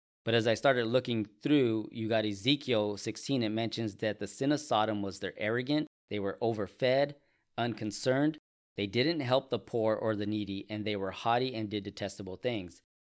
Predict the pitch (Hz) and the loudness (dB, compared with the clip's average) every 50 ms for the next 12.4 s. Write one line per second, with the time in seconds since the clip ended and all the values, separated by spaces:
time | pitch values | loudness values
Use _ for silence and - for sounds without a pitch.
0 | _ _ _ - 101 107 104 95 92 120 139 165 151 117 110 107 101 101 98 - | _ _ _ -2 -2 -2 0 0 2 4 6 6 6 6 4 2 0 -2 -2 -4
1 | 107 101 98 95 - - _ _ _ _ - 101 104 98 95 95 98 107 107 95 | -4 -4 -4 -6 -8 -12 _ _ _ _ -6 -2 -2 -2 -2 0 0 -2 -2 -2
2 | - - - 131 120 117 120 127 135 147 151 - 131 120 - - - 143 131 120 | -4 -4 -2 0 2 4 6 6 6 4 4 2 -2 -4 -4 -4 0 0 2 2
3 | 117 110 - - 107 110 101 95 117 117 117 117 113 101 - - - - 120 113 | 0 -2 -4 -4 -4 -4 -2 -2 -2 0 0 0 0 -2 -4 -6 -8 -6 -4 -4
4 | 104 90 90 90 - _ - 107 104 104 120 117 113 113 110 110 120 135 143 135 | -4 -4 -6 -8 -10 _ -18 -10 -4 0 2 2 2 2 2 2 4 4 4 4
5 | 113 107 104 107 104 - 107 104 104 98 104 98 - 101 104 101 - 107 110 110 | 2 2 -2 -2 -4 -4 -4 -4 -4 -4 -6 -4 -2 -4 -4 -4 -4 -4 -2 -2
6 | 113 113 113 110 107 104 98 101 98 - - 101 95 95 - _ _ _ _ _ | -2 -2 -2 -2 0 0 0 0 -2 -4 -6 -6 -6 -8 -10 _ _ _ _ _
7 | _ - 101 104 98 98 107 113 127 139 139 135 - - 120 110 104 104 110 113 | _ -4 -2 -2 0 0 0 2 4 2 2 2 0 -2 -2 -2 0 2 2 4
8 | 120 110 104 101 101 101 101 - 113 113 104 104 101 - - - 117 117 110 120 | 4 4 4 2 0 -2 -4 -4 -4 -4 -2 -4 -4 -6 -4 -4 -2 -2 -2 -4
9 | 110 110 98 98 - 104 101 104 101 95 - - - 95 87 - - 101 95 95 | -4 -4 -4 -4 -4 -6 -4 -4 -4 -6 -6 -6 -8 -10 -8 -8 -10 -8 -8 -8
10 | 95 92 92 110 107 98 90 85 82 - - _ _ _ _ _ _ _ _ _ | -8 -6 -4 -4 -2 -2 -4 -6 -10 -14 -18 _ _ _ _ _ _ _ _ _
11 | _ _ - 120 131 147 156 151 139 127 113 107 131 135 135 120 98 - - 123 | _ _ 4 8 10 10 10 10 8 6 2 2 4 6 6 6 6 4 2 -2
12 | 117 107 98 117 110 - - | -2 -2 0 -2 -4 -4 -6